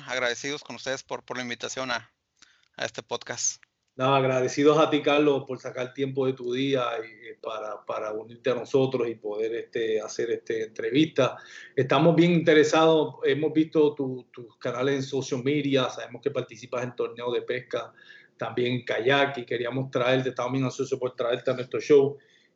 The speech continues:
Speaker 2: y escuchar un poquito de ti. Así que, Carlos, antes de comenzar, háblanos un poquito de ti, de tu vida antes, previo a, a empezar el kayak, la pesca, dónde vienes, este, cómo llegaste a donde estás ahora mismo, a qué te dedicas y cosas así.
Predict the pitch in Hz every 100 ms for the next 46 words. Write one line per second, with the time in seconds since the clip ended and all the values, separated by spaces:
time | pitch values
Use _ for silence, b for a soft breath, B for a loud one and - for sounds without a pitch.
0 | - 120 117 131 139 143 139 139 139 139
1 | 147 135 139 160 - 170 143 170 202 185
2 | 160 143 - 175 170 180 160 180 160 147
3 | 170 175 180 170 160 165 175 170 151 143
4 | 170 175 170 131 131 120 113 b b b
5 | _ 147 143 175 175 160 147 - 156 175
6 | - 147 - - _ _ _ 147 165 151
7 | 139 131 110 127 - 131 131 135 - 139
8 | 135 135 131 135 131 120 - 131 135 135
9 | 127 131 131 123 135 143 143 139 131 131
10 | B B B _ 120 110 - 123 117 -
11 | 127 131 131 127 - 123 127 117 - 120
12 | 131 120 147 147 135 117 113 113 120 113
13 | 113 110 107 - - 123 110 -